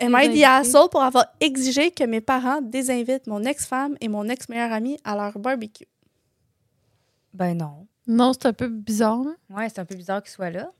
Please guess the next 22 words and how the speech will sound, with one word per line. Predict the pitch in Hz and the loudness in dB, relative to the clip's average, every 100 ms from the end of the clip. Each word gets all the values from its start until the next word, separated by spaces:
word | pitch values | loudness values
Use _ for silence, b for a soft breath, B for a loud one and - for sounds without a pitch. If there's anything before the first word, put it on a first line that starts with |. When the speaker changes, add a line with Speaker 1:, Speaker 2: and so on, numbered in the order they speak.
| _ _ | _ _
Speaker 1:
OK. | 254 269 - _ _ _ _ _ _ _ _ | -20 -20 -20 _ _ _ _ _ _ _ _
Je | 233 | -8
commence. | 269 262 220 | -4 -4 -4
Speaker 2:
C'est | 233 | 2
des | 240 220 214 | 4 6 4
ex. | 285 - - - - - | 4 0 -6 -6 -8 -8
Speaker 3:
Ouais. | 165 208 180 - _ | -14 -16 -18 -20 _
What | 196 | -20
are | 202 | -14
you | 196 | -12
doing | 170 185 220 | -8 -6 -6
here ? | 185 170 - b b 254 | -10 -14 -20 b b -2
Speaker 2:
Hmm. | 277 262 | 0 2
Speaker 1:
Je | 262 | 0
suis | - 277 | -2 -4
venue | 285 | -4
sur | 359 311 269 | -2 -2 0
Reddit | 247 247 294 | -2 -2 -6
pour | - 247 240 | -4 -4 -2
avoir | 240 233 254 262 | -6 -2 -4 -4
votre | 247 233 - - | -6 -8 -8 -4
avis | 240 226 254 | -4 -4 -12